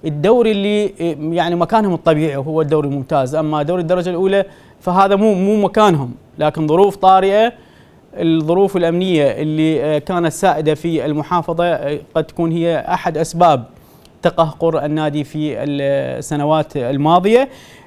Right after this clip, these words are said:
اليوم، آه، تأهل نادي الرمادي إلى الأدوار النهائية أو دور الدرجة الأولى مثل ما يقولون، اللي، آه، لحد الآن ما، آه، أقر بصيغته النهائية. نتمنى أنه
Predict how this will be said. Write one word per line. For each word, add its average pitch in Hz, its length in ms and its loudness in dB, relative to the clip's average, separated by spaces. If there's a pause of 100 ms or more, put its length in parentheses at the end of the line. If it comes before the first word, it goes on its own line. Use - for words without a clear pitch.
اليوم، 254 520 4
آه، 202 340 4 (140)
تأهل 202 540 2
نادي 180 200 2
الرمادي 175 540 2
إلى 165 280 2 (380)
الأدوار 160 440 2
النهائية 156 680 2
أو 147 100 0
دور 151 260 -2
الدرجة 147 320 -2
الأولى 151 360 -2
مثل 147 200 -6
ما 147 100 -4
يقولون، 165 600 0 (300)
اللي، 175 360 2
آه، 165 200 -2
لحد 170 340 -2
الآن 180 360 4
ما، 208 500 0 (440)
آه، 165 960 4
أقر 180 320 0
بصيغته 165 1000 -4
النهائية. 147 580 -4
نتمنى 180 380 -4
أنه 160 380 -2